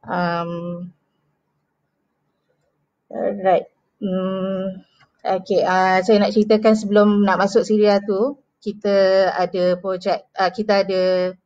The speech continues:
kita bukan masuk sendiri tau. Kita masuk dengan N G O, ah, bukan, ah, N G O di bawah kerajaan Turki yang ala-ala Yadim di sini. Tapi, ah, di sana dikenali sebagai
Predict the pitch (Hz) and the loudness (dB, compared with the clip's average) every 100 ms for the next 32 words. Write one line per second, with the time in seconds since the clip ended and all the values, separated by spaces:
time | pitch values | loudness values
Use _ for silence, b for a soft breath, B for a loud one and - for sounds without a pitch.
0 | b b b b - 220 226 220 247 220 | b b b b -6 0 0 2 2 2
1 | 214 254 226 214 214 226 196 175 165 190 | 2 0 0 -2 0 -2 0 -2 -4 -10
2 | 202 190 196 220 180 175 180 180 175 170 | -8 -8 -8 -6 -6 -6 -6 -6 -6 -8
3 | 175 180 180 196 185 175 175 175 170 - | -10 -12 -12 -10 -8 -6 -4 -4 -4 -4
4 | 180 175 175 _ _ _ _ _ _ _ | -4 -4 -6 _ _ _ _ _ _ _
5 | - 185 214 196 - 190 180 208 208 220 | -18 -4 -2 -2 -2 0 2 2 2 4
6 | 233 214 196 196 196 180 180 185 190 185 | 4 4 4 2 0 -2 -2 -4 -10 -10
7 | 214 233 349 - 220 190 180 175 180 175 | -4 -4 -4 -14 -8 -4 -4 -2 0 2
8 | 185 185 185 180 180 180 220 208 196 190 | 2 2 2 0 0 -2 -2 -4 -6 -8
9 | 180 226 - _ _ - 185 214 196 180 | -6 -6 -8 _ _ -14 -10 -6 -4 -2
10 | 180 180 190 190 214 214 - 185 180 185 | -4 -4 -4 -2 -2 -2 -6 -6 -4 -4
11 | 180 175 175 175 | -4 -2 -2 -2